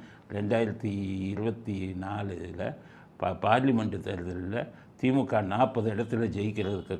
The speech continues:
காரணமே நீங்க தான். கூட்டணி தேவையில்ல, கூட்டணி தேவையில்லைன்னு அவங்களோட சண்டை போட்டு இந்த அதிமுகவோட தலைவர்களோட சண்டை போட்டு கெடுத்தீங்க. இப்ப மறுபடியும் அதே ரூட்டுக்கு வந்துட்டீங்க. அதுக்காக தான் உங்களை மாத்துனாங்க. இப்ப என்ன சொல்கிறார்?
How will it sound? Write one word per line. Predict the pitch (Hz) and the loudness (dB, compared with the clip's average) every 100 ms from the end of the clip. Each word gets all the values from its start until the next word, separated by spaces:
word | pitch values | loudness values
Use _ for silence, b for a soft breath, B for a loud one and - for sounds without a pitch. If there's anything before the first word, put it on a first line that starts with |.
| - | 4
காரணமே | 101 120 110 113 110 104 90 | 8 8 8 0 0 -2 -2
நீங்க | 104 95 82 | -2 -2 -4
தான். | 82 76 - B B - | -8 -10 -14 B B 0
கூட்டணி | 120 120 107 98 104 | 0 2 2 2 2
தேவையில்ல, | 107 95 92 127 113 | 2 0 0 0 0
கூட்டணி | 110 113 104 90 | 0 0 -2 -2
தேவையில்லைன்னு | 98 95 95 92 101 107 | -2 -2 -4 -4 -2 -2
அவங்களோட | 101 98 98 98 95 | -2 -4 -4 -4 -6
சண்டை | 92 98 95 87 | -4 -4 -4 -4
போட்டு | 85 95 98 B B B - | -6 -6 -8 B B B -6
இந்த | 101 101 92 92 92 90 95 113 | -4 -2 -2 -2 -2 -2 -2 -2
அதிமுகவோட | 98 92 87 85 87 82 82 - B B B 101 | -2 -4 -6 -8 -8 -8 -12 -16 B B B 0
தலைவர்களோட | 104 117 101 98 95 85 - | 4 4 4 2 0 -4 -6
சண்டை | 98 104 82 | -2 -2 -2
போட்டு | 85 - 98 - B B B - | -6 -8 -10 -10 B B B -2
கெடுத்தீங்க. | 160 147 104 76 85 - - - - | 0 2 -2 -4 -10 -14 -20 -20 -6
இப்ப | 110 | 0
மறுபடியும் | 107 120 135 139 135 | 4 6 6 6 6
அதே | 113 117 | 4 2
ரூட்டுக்கு | 104 95 101 110 | 2 -2 0 0
வந்துட்டீங்க. | 90 85 85 80 78 82 | 0 -4 -6 -6 -6 -2
அதுக்காக | 104 113 104 | 2 2 4
தான் | 117 107 | 4 2
உங்களை | 95 82 87 | 0 -2 -4
மாத்துனாங்க. | 95 - 85 78 78 85 - B B - | -4 -4 -6 -8 -10 -14 -16 B B -8
இப்ப | 85 104 | -2 2
என்ன | 127 - | 2 4
சொல்கிறார்? | 113 113 104 104 | 4 4 2 0